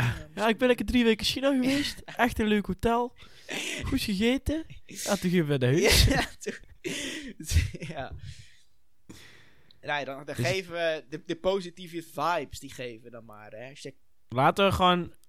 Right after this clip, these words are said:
Speaker 2: ons allebei dan twee punten geven, want als mensen dan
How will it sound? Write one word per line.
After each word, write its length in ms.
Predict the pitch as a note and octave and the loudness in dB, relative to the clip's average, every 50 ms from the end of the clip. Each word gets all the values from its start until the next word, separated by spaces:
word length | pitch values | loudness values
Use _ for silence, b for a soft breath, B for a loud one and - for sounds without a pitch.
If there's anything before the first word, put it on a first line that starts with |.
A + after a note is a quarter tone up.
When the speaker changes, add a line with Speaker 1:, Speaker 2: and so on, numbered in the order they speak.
| - - - | -20 -14 -6
Speaker 2:
ons 200 | - D#3 D#3 D#3 | -2 -2 0 2
allebei 400 | - - D3+ D#3+ E3+ D#3+ D3+ D3 D3 | 4 4 6 6 6 6 6 6 4
dan 100 | D3 C#3 | 2 0
twee 220 | C3+ D#3 D3 C#3 | 0 2 0 2
punten 380 | C3+ - D3+ D#3+ E3 D#3+ - C3 | 2 0 0 0 0 -2 -4 -4
geven, 380 | - A#2+ A2 A2+ A#2 A#2 B2 | -2 0 0 0 0 0 -2
want 220 | B2+ B2+ B2+ - - - - B B B B B B B B - | -2 -2 -4 -6 -12 -20 -20 B B B B B B B B -6
als 200 | - A#2+ A#2 A#2+ | -4 -4 -2 0
mensen 300 | B2 B2+ C#3 C3+ C#3 C3 | 0 0 0 0 0 -2
dan 240 | C3 C3 C3 - | -2 -2 -4 -6